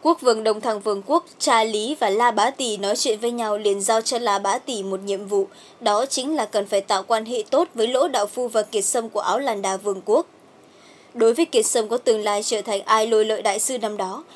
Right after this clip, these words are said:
càng sớm tạo nghệ tốt, càng có thể thu được cảm giác tốt của đối phương. Trên thực tế, cho dù cha Lý không phân phó thì La Bá Tì cũng nhất định tới gặp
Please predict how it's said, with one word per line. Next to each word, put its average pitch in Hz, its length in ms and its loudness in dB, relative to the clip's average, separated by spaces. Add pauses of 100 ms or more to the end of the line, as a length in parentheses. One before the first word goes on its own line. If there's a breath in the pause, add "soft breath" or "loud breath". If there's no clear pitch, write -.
(160 loud breath)
càng 233 200 2
sớm 262 320 0
tạo 220 160 0
nghệ 220 220 -4 (220)
tốt, 339 220 2 (380 loud breath)
càng 226 200 2
có 240 100 0
thể 240 260 0
thu 269 160 -4
được 226 200 0
cảm 196 200 0
giác 269 240 -2
tốt 349 220 0
của 196 120 -2
đối 196 220 -2
phương. 233 340 -4 (840 loud breath)
Trên 254 220 2
thực 208 240 -6
tế, 220 300 -2 (100)
cho 254 140 0
dù 220 200 -2
cha 262 260 0
Lý 233 240 -4
không 277 200 -2
phân 240 180 -4
phó 214 260 -2
thì 269 140 -6
La 208 200 0
Bá 202 180 -2
Tì 220 280 -6
cũng 214 160 -4
nhất 330 180 -2
định 208 180 -4
tới 220 140 -2
gặp 220 160 0